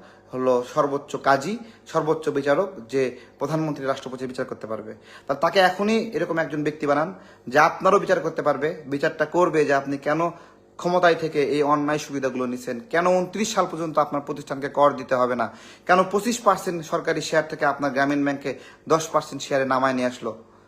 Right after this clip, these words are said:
কেন আপনি আদম ব্যবসার লাইসেন্স পাইলেন, এই, এইটুকু কর ন্যায়পালে বিচার করবে।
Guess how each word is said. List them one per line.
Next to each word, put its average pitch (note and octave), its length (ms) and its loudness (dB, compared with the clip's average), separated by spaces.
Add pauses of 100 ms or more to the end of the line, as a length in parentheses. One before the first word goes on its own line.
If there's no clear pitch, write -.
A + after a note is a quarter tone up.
(400)
কেন E3+ 120 6
আপনি E3+ 220 6
আদম E3 280 4
ব্যবসার E3 280 0
লাইসেন্স C#3+ 360 2
পাইলেন, A#2 320 -6 (140)
এই, E3+ 400 -2
এইটুকু D#3+ 440 -4
কর D#3 240 2
ন্যায়পালে C#3+ 400 -2
বিচার C3 200 -6
করবে। C#3 320 -12